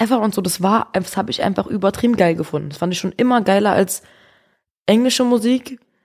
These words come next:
weil ich verstehe auch einfach kein Englisch. Also so, ich, ja, kann so ein bisschen mir zusammenreimen, was der da sagt. Aber ich schwöre, ich hab noch nie jetzt irgendwie die Lyrics von einem englischen Song komplett verstanden, was der mir da sagen will. Ähm, da höre ich halt wirklich nur hin, weil ich mir so denke, „Ja, Mann, oh,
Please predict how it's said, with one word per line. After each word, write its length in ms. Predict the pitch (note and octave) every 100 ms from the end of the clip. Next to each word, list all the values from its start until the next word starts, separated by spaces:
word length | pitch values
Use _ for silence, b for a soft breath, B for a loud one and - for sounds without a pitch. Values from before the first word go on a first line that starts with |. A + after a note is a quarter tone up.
| _ -
weil 200 | F#3+ F#3+
ich 160 | G3+ -
verstehe 380 | G3 - F3
auch 120 | D3+ D3+
einfach 280 | D#3 -
kein 180 | - E3
Englisch. 400 | - E3 E3 E3
Also 300 | F3+ F3 F3
so, 160 | F3 F3
ich, 260 | E3+ - - _ _ _ -
ja, 160 | D#3+
kann 200 | D#3+ F3
so 40 | F3+
ein 80 |
bisschen 240 | F3 E3+ F#3
mir 140 | F3
zusammenreimen, 460 | - E3+ F#3 F#3+ F3+
was 80 | F3
der 100 | F3
da 160 | E3
sagt. 320 | E3+ G#3+ - - B B B
Aber 180 | - F#3+
ich 80 | -
schwöre, 360 | F3+ G#3 G3+
ich 200 | - -
hab 240 | F#3 - -
noch 100 | F#3
nie 180 | F#3+ G#3
jetzt 220 | G3 -
irgendwie 300 | F#3+ F3+ F#3
die 120 | F3+
Lyrics 340 | G3 G3+ G3+
von 160 | - F#3+
einem 80 | F3
englischen 360 | G3 G3+ G3
Song 220 | F#3 F#3+ F#3
komplett 260 | F3 F3+
verstanden, 540 | - F#3+ F#3 F#3 F#3 F3
was 140 | F3
der 100 | F3
mir 140 | F3
da 140 | F3 E3
sagen 320 | E3+ G3+ E3
will. 200 | E3 A3+ B B B B B
Ähm, 420 | F3+ F3+ F3 E3+ - _ -
da 120 | F#3+
höre 120 | F#3+
ich 100 | G#3+
halt 120 | G#3 G3
wirklich 240 | G#3 G3
nur 100 | G3
hin, 160 | G3+ G3
weil 100 | F#3
ich 60 |
mir 80 | F#3+
so 60 | F#3
denke, 260 | F3+ G3+
„Ja, 300 | G3+ C4+ C#4
Mann, 280 | G#3 G3 F#3+
oh, 200 | C#4 D4+